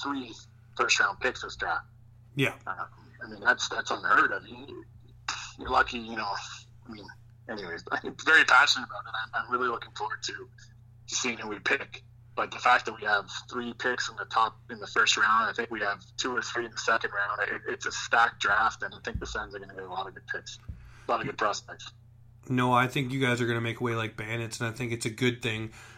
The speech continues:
Speaker 2: I mean, and I'll, I'll say this here, you know, I've always said it, even with the Habs and other teams that are in the Atlantic, you never wanna see a team do bad. And, you know, as much as the battles happen with the Ottawa Senators, and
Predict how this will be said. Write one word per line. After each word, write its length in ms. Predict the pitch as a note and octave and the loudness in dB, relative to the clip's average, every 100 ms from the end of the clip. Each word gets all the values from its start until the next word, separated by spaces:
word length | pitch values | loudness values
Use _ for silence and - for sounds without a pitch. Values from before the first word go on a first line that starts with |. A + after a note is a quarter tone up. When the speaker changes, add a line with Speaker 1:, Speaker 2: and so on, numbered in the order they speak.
| - | 0
Speaker 2:
I 100 | A#2+ | 4
mean, 360 | B2 A#2+ A#2 A2+ | 4 4 2 0
and 160 | A#2 | 0
I'll, 260 | A#2 A2+ A2+ | 2 4 4
I'll 60 | A#2 | 2
say 240 | - C#3 | 4 6
this 200 | C3 B2 | 6 4
here, 300 | - B2+ A#2+ | 4 4 4
you 100 | A#2 | 4
know, 140 | A#2 A2+ | 2 2
I've 280 | A#2 A2+ | 2 2
always 240 | A#2+ B2 A#2 | 0 0 0
said 140 | B2+ | -2
it, 80 | A#2 | -2
even 280 | A2+ A#2+ A#2+ | -4 -2 -2
with 120 | A#2 | 0
the 80 | A2+ | 0
Habs 560 | - B2 A#2+ A#2 A#2 - - - - - | 6 8 8 4 -4 -8 -14 -20 -14 -2
and 300 | A#2 A#2 A#2 | 2 2 2
other 220 | A#2 B2 | 2 0
teams 460 | A2+ B2+ A#2+ A#2 A#2+ | 0 -2 0 0 0
that 200 | A2+ A2+ | 0 0
are 220 | A2+ A#2 | 0 0
in 160 | C3 | 0
the 100 | C#3 | 2
Atlantic, 380 | B2+ A#2 A#2 A2+ | 2 2 0 0
you 60 | A#2+ | 0
never 180 | C#3+ C#3+ | 2 2
wanna 180 | C#3 | 2
see 180 | B2 C3 | 4 2
a 20 | A#2+ | 0
team 320 | - B2 A#2 | 2 0 0
do 180 | A#2 A2 | -4 -4
bad. 320 | G#2+ G2+ G#2 | -4 -4 -6
And, 220 | A2 A2 - - - - | -8 -10 -12 -20 -10 2
you 80 | B2 | 4
know, 220 | A2+ A2 | 6 4
as 180 | A#2 A2+ - - - - - | 2 0 -14 -20 -20 -16 -2
much 320 | D3 E3 E3+ | 2 4 4
as 100 | D3 | 2
the 60 | C3+ | 4
battles 400 | B2 B2 B2 A#2 | 6 6 6 4
happen 400 | B2 A#2+ B2+ A#2+ | 4 4 2 -2
with 100 | A2+ | -2
the 120 | A#2 | 0
Ottawa 260 | A2+ A2 | 2 0
Senators, 580 | A2 - A#2 A2+ A2+ A2+ | 0 0 0 0 0 0
and 120 | A#2 | -2